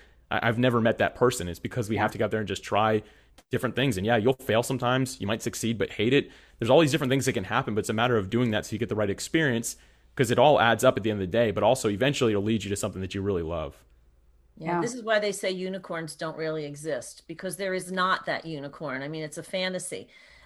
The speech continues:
Speaker 3: I kinda wanna talk about something that you've referred to a couple of times here, and that's the idea of this organic growth. I think sometimes people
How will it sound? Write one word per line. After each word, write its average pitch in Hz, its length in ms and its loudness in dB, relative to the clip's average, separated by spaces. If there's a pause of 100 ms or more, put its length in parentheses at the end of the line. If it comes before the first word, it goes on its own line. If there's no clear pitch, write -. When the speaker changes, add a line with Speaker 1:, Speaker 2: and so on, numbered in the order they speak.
(120)
Speaker 3:
I 285 200 6
kinda 403 360 -4
wanna 247 180 0
talk 214 400 0
about 175 380 0
something 196 300 -6
that 185 120 -8
you've 180 160 -10
referred 175 420 -6
to 170 140 -8
a 147 40 -6
couple 175 280 -8
of 165 120 -8
times 170 400 -6
here, 143 120 -4
and 156 160 -4
that's 185 220 -4
the 240 140 -6
idea 185 420 -2
of 156 160 -8
this 165 280 -8
organic 156 720 -8
growth. 139 520 -6 (460)
I 214 80 0
think 285 260 0
sometimes 262 640 -2
people 208 580 -4